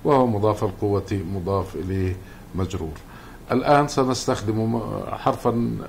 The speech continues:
فعلًا ناسخاً مرة وحرفاً ناسخاً مرة أخرى. سنرى تأثير الأفعال الناسخة ثم تأثير الحروف الناسخة على الجملة الاسمية المكونة من المبتدأ والخبر.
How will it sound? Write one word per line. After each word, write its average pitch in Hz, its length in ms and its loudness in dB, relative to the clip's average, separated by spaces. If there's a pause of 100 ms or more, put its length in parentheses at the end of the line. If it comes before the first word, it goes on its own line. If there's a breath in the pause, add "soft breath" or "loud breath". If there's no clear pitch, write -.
(140)
فعلًا 131 320 4
ناسخاً 120 540 0
مرة 139 520 0 (800 loud breath)
وحرفاً 117 600 4
ناسخاً 110 500 0
مرة 85 560 -2 (540)
أخرى. - 280 -8 (360 loud breath)
سنرى 117 480 6
تأثير 104 540 2
الأفعال 101 600 0
الناسخة 127 640 -2 (420 loud breath)
ثم 123 400 4
تأثير 104 540 -2
الحروف 90 600 -6 (320)
الناسخة 87 640 -6 (520 loud breath)
على 113 200 4
الجملة 107 440 2
الاسمية 87 520 -4
المكونة 90 640 -4 (160)
من 87 120 -6
المبتدأ 113 640 -2
والخبر. 101 540 -2